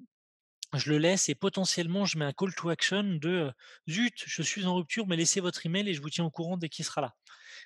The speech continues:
Si ça se trouve, vous serez pas capable vraiment de contacter toutes les personnes qui remplissent cet email, mais à minima, vous récupérez quelque chose. Alors que si vous l'envoyez vers une quatre cent quatre ou vers la page catégorie,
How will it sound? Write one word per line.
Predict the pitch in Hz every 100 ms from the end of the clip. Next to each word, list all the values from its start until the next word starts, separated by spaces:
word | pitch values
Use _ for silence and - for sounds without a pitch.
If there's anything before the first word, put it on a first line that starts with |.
| -
Si | 151
ça | 156
se | 143
trouve, | 208 175
vous |
serez | - 143
pas | -
capable | - 151 - 170
vraiment | 139 135 147 165
de | 139
contacter | 151 151 147 160
toutes | - 180
les |
personnes | 170 147 180
qui | -
remplissent | 143 - 147
cet | - 143 143
email, | 175 208 - - - -
mais | 151 185
à | 165
minima, | 175 196 190 185 214
vous | 156
récupérez | 151 - - 175 190
quelque | 175 -
chose. | 151 123 - -
Alors | 151
que | -
si | - 214
vous | 196 196
l'envoyez | 190 185 190 185
vers | 151
une | 147
quatre | 175 -
cent | 170
quatre | 175 185 -
ou | 151
vers | 139
la | 135
page | 170 -
catégorie, | 156 - 143 151 214